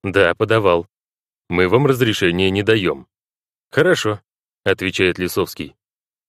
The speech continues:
По его словам, он подавал заявку на пролет за пять дней до концерта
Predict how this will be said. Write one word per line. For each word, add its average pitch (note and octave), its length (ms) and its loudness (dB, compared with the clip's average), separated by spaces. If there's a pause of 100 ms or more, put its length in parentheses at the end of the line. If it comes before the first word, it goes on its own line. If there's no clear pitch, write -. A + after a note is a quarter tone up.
(140)
По F#2 80 0
его G2+ 280 0
словам, G2 540 2
он D3 180 2
подавал A2+ 400 2
заявку G2 420 0
на E2+ 120 -2
пролет A2+ 360 0
за F2+ 160 0
пять D3+ 240 0
дней C#3+ 180 2
до A#2+ 120 -2
концерта C3+ 600 0